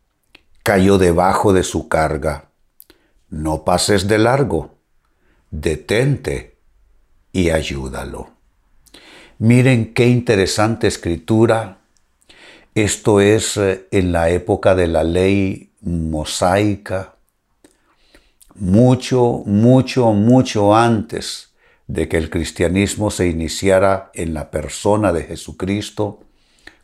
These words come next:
con su obra redentora en el Calvario. Y desde entonces, desde la época de Moisés, Dios va perfilando y dando forma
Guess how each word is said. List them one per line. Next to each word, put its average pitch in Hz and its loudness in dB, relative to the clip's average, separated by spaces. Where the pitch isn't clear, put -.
con 85 -2
su 80 -6
obra 90 2
redentora 82 -2
en 85 -4
el 73 -10
Calvario. 95 -4
Y 120 4
desde 107 2
entonces, 117 0
desde 98 0
la 95 4
época 120 0
de 123 0
Moisés, 110 -2
Dios 113 2
va 120 2
perfilando 98 2
y 104 -2
dando 107 2
forma 92 -2